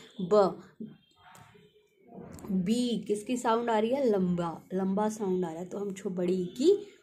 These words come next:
मात्रा लगाएंगे। भैया, मृत्यु, देखिए शुद्ध वाक्य, शुद्ध शब्द मंदर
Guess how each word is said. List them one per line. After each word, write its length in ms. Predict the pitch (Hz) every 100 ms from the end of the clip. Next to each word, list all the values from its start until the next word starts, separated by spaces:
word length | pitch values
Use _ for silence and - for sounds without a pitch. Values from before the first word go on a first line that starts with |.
| -
मात्रा 380 | 202 165 - 170
लगाएंगे। 600 | 165 - 196 190 190 180 - - - - - _ _ - _ - - -
भैया, 680 | 185 185 214 208 220 202 - - - - - _ _ _ - _ _ _ -
मृत्यु, 760 | 185 180 175 - - - 240 196 - - _ _
देखिए 320 | 185 - -
शुद्ध 440 | 160 - - 220 180
वाक्य, 580 | 190 170 - - - 370 - - - - -
शुद्ध 220 | - 240 226
शब्द 640 | - 220 214 233 349 - - - - - - - - - - - 269 - - - - - - - - - 202
मंदर 760 | 208 233 226 214 180 - -